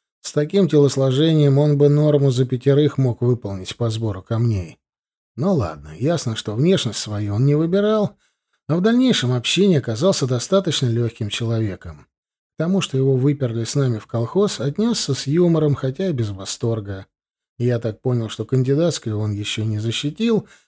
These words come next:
а чтобы успешно защитить, ему надо принимать во внимание маленькие просьбы деканата. И, кстати говоря, прикатил он на собственном «Москвиче», что о многом говорило.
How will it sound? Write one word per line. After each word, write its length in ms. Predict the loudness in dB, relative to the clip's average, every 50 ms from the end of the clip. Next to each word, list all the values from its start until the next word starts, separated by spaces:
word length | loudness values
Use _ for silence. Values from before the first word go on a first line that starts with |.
| _ -6
а 80 | -6
чтобы 300 | -6 -4 -6 -4 -2 -2
успешно 580 | -2 -2 -2 0 2 2 2 2 2 2 2 2
защитить, 640 | 2 2 2 0 0 0 -2 -2 -2 0 -2 -2 0 0
ему 180 | 2 2 4
надо 260 | 4 4 2 2 2
принимать 520 | 2 2 2 2 4 2 2 2 0 0 0
во 100 | 0 0
внимание 720 | 2 2 2 2 4 4 4 4 4 4 4 4 2 2 0
маленькие 760 | 0 2 2 2 2 2 2 2 2 0 0 0 0 -2 0
просьбы 440 | -2 -2 -2 -2 -2 -2 -4 -6 -6
деканата. 800 | -6 -6 -6 -4 -4 -2 -2 -4 -4 -6 -8 -12 -16 -16 -18 -20 _ _ _ _ _ _ -12
И, 40 | -10
кстати 340 | -8 -6 -6 -6 -6 -8
говоря, 500 | -10 -8 -4 -4 -2 0 0 0 -2 -2 -4 _ _ _ _ _ _
прикатил 520 | -2 -2 0 2 2 0 2 2 2 4 4
он 140 | 4 4
на 120 | 4 4 2
собственном 680 | 2 -2 -4 -6 -6 -2 0 2 2 4 4 2 2
«Москвиче», 600 | 2 0 -2 -2 -2 -2 -2 -2 -4 -4 -4 -4
что 280 | -4 -6 -8 -6 -4 -2
о 60 | 0
многом 400 | 0 2 2 0 0 0 -2 -2
говорило. 560 | 0 0 0 0 2 2 2 2 2 0 0